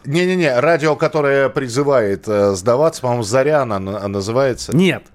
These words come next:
Speaker 1: Давай,
Speaker 2: нет.
Speaker 1: давай,
Speaker 2: Тут
Speaker 1: рассказывай.
Speaker 2: см-, смотри, смотри, смотри. А, вот эта радиостанция призывает наших сдаваться, нашим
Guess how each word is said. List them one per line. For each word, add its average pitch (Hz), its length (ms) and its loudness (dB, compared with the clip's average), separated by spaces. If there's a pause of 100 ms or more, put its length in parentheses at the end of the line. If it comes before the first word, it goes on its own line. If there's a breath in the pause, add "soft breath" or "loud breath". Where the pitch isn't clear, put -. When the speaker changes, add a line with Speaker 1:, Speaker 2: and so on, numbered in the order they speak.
(160)
Speaker 1:
Давай, 151 300 2
Speaker 2:
нет. 110 80 -14
Speaker 1:
давай, 143 220 2
Speaker 2:
Тут 120 80 4
Speaker 1:
рассказывай. 156 300 0
Speaker 2:
см-, - 20 -8
смотри, 208 300 -2
смотри, 170 200 -2
смотри. 135 260 -4 (500 loud breath)
А, 127 300 2
вот 160 260 -4
эта 262 320 4
радиостанция 131 880 0 (360)
призывает 180 520 2
наших 165 800 0 (120)
сдаваться, 147 800 0 (500)
нашим 165 720 0